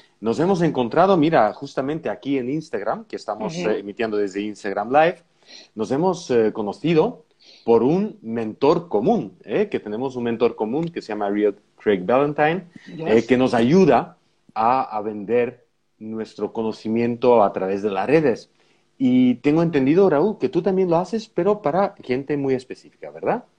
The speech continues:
Speaker 2: Sí, básicamente hace un tiempo decidí dar un cambio y especializarme lo máximo posible.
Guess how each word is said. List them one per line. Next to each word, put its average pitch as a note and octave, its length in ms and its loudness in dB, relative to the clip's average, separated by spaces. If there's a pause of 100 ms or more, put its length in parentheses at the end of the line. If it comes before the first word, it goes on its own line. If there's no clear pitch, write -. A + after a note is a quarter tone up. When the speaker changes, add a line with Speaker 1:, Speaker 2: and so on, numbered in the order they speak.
(720)
Speaker 2:
Sí, A#3+ 400 2
básicamente A#3+ 680 -2
hace G#3 380 -2
un F3+ 240 -8
tiempo G3+ 340 -4
decidí F#3 600 -2
dar F3 180 -2
un E3 480 -8
cambio F3 400 0
y E3+ 60 2
especializarme D#3+ 960 -4
lo E3 80 -2
máximo D#3+ 420 -10
posible. E3 540 -2